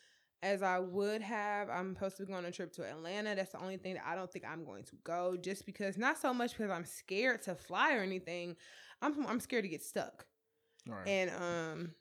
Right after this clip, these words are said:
Speaker 1: this is, like, a little weekend trip going to see my brother. And it's not where, I don't, I don't have the days off <laughs>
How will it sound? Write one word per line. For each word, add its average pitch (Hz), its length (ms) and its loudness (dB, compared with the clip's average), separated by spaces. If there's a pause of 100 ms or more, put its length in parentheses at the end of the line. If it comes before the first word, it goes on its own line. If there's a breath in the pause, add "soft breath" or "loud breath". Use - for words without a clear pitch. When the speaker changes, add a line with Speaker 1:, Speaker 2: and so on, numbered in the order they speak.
(120)
Speaker 1:
this 202 180 -2
is, 208 80 -2
like, 190 120 2
a 202 40 0
little 190 220 2
weekend 196 420 2
trip 185 260 0
going 175 160 0
to 180 40 0
see 190 140 -4
my 185 160 0
brother. 202 520 2 (540 soft breath)
And 185 180 4
it's 202 140 2
not 165 260 2
where, 180 180 4
I 190 120 4
don't, 196 240 0
I 196 120 4
don't 202 140 2
have 196 240 2
the 202 60 2
days 208 320 6
off 185 520 2
<laughs> - 40 -20